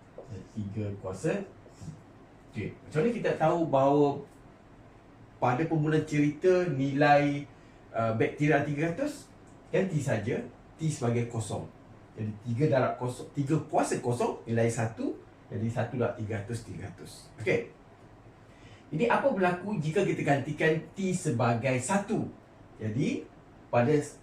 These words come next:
selepas satu minit, jadi sa-, tiga kuasa satu ialah tiga. Tiga darab tiga ratus ialah sembilan ratus. Jadi dia punya, uh, bilangan tu daripada tiga ratus akan jadi sembilan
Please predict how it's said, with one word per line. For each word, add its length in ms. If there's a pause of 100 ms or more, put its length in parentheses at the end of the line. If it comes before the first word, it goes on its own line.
(140)
selepas 400
satu 320
minit, 480 (400)
jadi 320
sa-, 320
tiga 240
kuasa 320
satu 160
ialah 160
tiga. 320 (400)
Tiga 320
darab 240 (160)
tiga 320
ratus 480 (240)
ialah 240
sembilan 280 (120)
ratus. 240
Jadi 200 (120)
dia 160
punya, 320 (560)
uh, 360 (240)
bilangan 520
tu 240
daripada 320
tiga 320
ratus 640 (360)
akan 280
jadi 160
sembilan 520